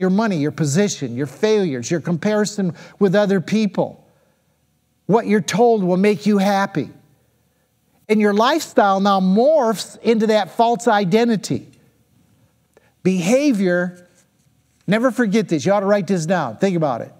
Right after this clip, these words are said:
Behavior always follows identity. Always follows identity. The, the scripture, really, this, this is an account of our,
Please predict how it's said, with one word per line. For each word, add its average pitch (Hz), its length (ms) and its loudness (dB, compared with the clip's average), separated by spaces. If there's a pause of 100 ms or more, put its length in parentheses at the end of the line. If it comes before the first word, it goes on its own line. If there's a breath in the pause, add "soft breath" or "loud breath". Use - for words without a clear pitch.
(840 soft breath)
Behavior 202 680 2
always 226 680 2 (280)
follows 196 580 0 (100)
identity. 170 800 -4 (1500)
Always 240 480 0
follows 214 460 0
identity. 185 800 -2 (1300)
The, 190 140 0
the 185 200 -2
scripture, 254 560 0
really, 247 260 0
this, 233 340 0
this 240 340 -2
is 208 140 0
an 202 100 0
account 233 640 -2
of 175 200 -2
our, 233 560 0